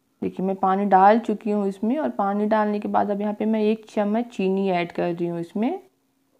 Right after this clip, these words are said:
मैं इसमें पालक को बॉयल कर रही हूँ। जो पालक का पत्ता मैं तोड़ के रखी हूँ ना, उसे मैं बॉयल कर लेती हूँ। ज़्यादा देर बॉयल नहीं करते हैं इसे, बस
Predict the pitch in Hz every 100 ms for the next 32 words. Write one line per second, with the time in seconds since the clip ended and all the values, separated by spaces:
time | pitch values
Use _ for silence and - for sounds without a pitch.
0 | _ _ _ _ - 226 240 285 226 202
1 | 214 247 247 214 190 190 202 208 - 170
2 | 165 170 180 247 370 220 196 190 196 202
3 | 208 202 214 214 214 214 196 196 208 196
4 | 190 - 208 247 240 220 208 208 196 190
5 | 185 185 185 180 175 196 233 269 208 226
6 | 262 269 254 254 254 233 226 240 202 180
7 | - 190 180 180 180 254 226 220